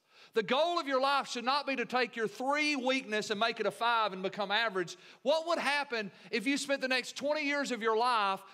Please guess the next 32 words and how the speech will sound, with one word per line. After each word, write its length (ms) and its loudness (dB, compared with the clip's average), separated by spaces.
working 440 0
on 200 0
the 120 2
areas 400 2
in 120 -2
your 100 2
life 300 2
where 80 2
you're 200 0
a 60 0
seven, 380 0
eight, 180 0
or 60 -2
maybe 260 0
even 160 -6
a 80 -4
nine? 320 -2
And 100 -2
you're 140 0
really 220 2
gifted 340 -2
and 100 -4
you're 120 0
really 180 2
talented 400 -2
and 100 -6
you're 80 -4
naturally 400 -2
just 220 -4
good 160 0
at 180 2
it 140 -4